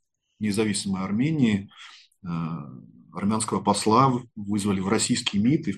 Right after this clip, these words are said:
м, впервые заяв-, выразили ноту протеста в связи с серией недружественных шагов, которые Армения последнее время делает. Это и, э,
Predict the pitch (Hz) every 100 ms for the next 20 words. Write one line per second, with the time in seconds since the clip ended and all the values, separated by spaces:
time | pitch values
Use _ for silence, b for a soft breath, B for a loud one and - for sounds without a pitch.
0 | - 107 101 101 - - 101 101 135 110
1 | 104 104 98 110 120 98 98 98 104 104
2 | 98 110 - 131 - - 107 120 123 b
3 | _ _ - - 123 123 113 110 110 95
4 | - 101 101 - 120 139 - 95 - 95
5 | 98 B B B B B - 107 113 104
6 | 101 101 - 104 104 98 98 98 98 151
7 | 156 104 95 87 85 - 92 90 87 82